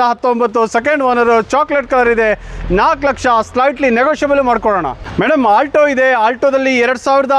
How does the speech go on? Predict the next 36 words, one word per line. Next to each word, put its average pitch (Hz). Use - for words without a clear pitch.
ಹತ್ತು, 269
ಸೆಕೆಂಡ್ 277
ಓನರು, 247
ಬೇಜ್ 214
ಕಲರ್ 269
ಇದೆ 247
ಮೇಡಮ್. 240
ಗಾಡಿ 226
ಬೊಂಬಾಟಾಗಿದೆ, 262
ಇಂಟೀರಿಯರ್ಸ್ 254
ಎಲ್ಲ 240
ಸಖತ್ತಾಗಿದೆ, 254
ಒಂದು 247
ಲಕ್ಷದ 262
ಅರವತ್ತೈದು 277
ಸಾವಿರ 262
ರೂಪಾಯಿಗೆ 254
ಕೊಡ್ತಾ 247
ಇದ್ದೀನಿ 240
ಮೇಡಮ್, 240
Alto 226
ಎಲ್ 233
ಎಕ್ಸ್ -
ಐ. 143
Indigo 294
Monza 269
ಎರಡು 247
ಸಾವಿರದ 285
ಹನ್ನೊಂದು, 262
ಪೆಟ್ರೋಲ್ 285
ವೇರಿಯಂಟು, 254
ಗಾಡಿ 247
ಬೊಂಬಾಟಾಗಿದೆ, 262
ಪ್ರೈಸು 277
ಅಷ್ಟೇ 277
ಬೊಂಬಾಟಾಗಿರುತ್ತೆ, 262